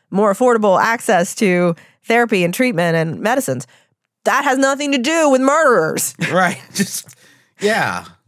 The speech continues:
Speaker 1: These are
Speaker 2: Just
Speaker 1: two separate conversations.
Speaker 2: And it's interesting because I feel like even that, uh, conversation is an offshoot of the idea of trying to distance things from evil, right? So, like,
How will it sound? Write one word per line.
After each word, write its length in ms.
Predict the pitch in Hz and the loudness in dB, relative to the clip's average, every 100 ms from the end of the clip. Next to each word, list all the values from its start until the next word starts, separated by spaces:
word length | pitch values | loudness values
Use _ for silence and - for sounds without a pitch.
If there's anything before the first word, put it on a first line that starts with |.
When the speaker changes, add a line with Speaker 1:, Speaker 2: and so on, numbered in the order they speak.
| - | -4
Speaker 1:
These 140 | 214 | 0
are 60 | 254 | 0
Speaker 2:
Just 60 | 233 | 0
Speaker 1:
two 160 | 294 | -2
separate 300 | 311 269 262 | 0 0 0
conversations. 920 | 285 247 247 - 202 - - - - - _ _ _ _ - | 0 2 0 -2 -4 -6 -10 -12 -16 -18 _ _ _ _ -6
Speaker 2:
And 160 | 147 | -4
it's 120 | 139 | -2
interesting 460 | 175 214 160 131 156 | -2 0 0 0 -2
because 240 | 139 139 | -2 -2
I 80 | 135 | -2
feel 120 | 135 156 | -2 -2
like 180 | 131 143 | -2 -4
even 260 | 151 143 | -2 -2
that, 280 | 139 160 - _ _ _ _ _ | -2 -2 -4 _ _ _ _ _
uh, 60 | 113 - _ 120 _ | -20 -20 _ -20 _
conversation 680 | - 156 143 147 175 160 143 - | -6 -2 -2 -2 -2 -2 -6 -6
is 160 | 123 | -6
an 120 | 127 123 | -6 -8
offshoot 640 | 123 139 135 - 135 120 - 120 | -8 -8 -8 -8 -8 -8 -8 -4
of 460 | 120 113 110 104 _ _ _ _ - | -2 -2 -6 -14 _ _ _ _ -14
the 200 | 123 123 | -10 -6
idea 560 | 113 127 123 127 123 117 | -4 -4 -4 -4 -2 -4
of 360 | 113 113 107 104 | -4 -4 -4 -10
trying 220 | - 131 123 | -8 -6 -4
to 60 | |
distance 320 | 113 120 117 | -6 -8 -8
things 160 | 123 117 | -10 -10
from 140 | 104 - | -10 -8
evil, 400 | 180 165 98 50 | -4 -4 -4 -10
right? 320 | 82 95 127 127 _ _ | -8 -6 -6 -10 _ _
So, 180 | - 127 | -4 0
like, 300 | 117 101 | 0 -2